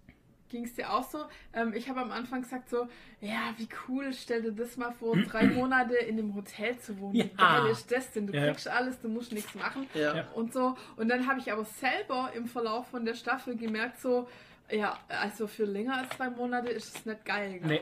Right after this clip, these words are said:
Speaker 1: ich.
Speaker 2: Ja,
Speaker 3: Ist
Speaker 2: du
Speaker 3: es
Speaker 2: bist
Speaker 3: auch nicht.
Speaker 2: doch nur selbstständig.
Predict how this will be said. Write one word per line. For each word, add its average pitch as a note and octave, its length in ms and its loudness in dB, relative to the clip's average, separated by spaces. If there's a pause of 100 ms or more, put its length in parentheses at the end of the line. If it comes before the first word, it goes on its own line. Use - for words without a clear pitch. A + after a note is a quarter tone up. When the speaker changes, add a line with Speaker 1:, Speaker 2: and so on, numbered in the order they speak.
Speaker 1:
ich. - 260 -16
Speaker 2:
Ja, D3 60 -2
Speaker 3:
Ist D3+ 60 2
Speaker 2:
du C#3 60 2
Speaker 3:
es C#3 60 -2
Speaker 2:
bist G3+ 200 6
Speaker 3:
auch G#3 40 10
nicht. F#3 120 4
Speaker 2:
doch - 140 -10
nur G3+ 340 4
selbstständig. E3+ 840 4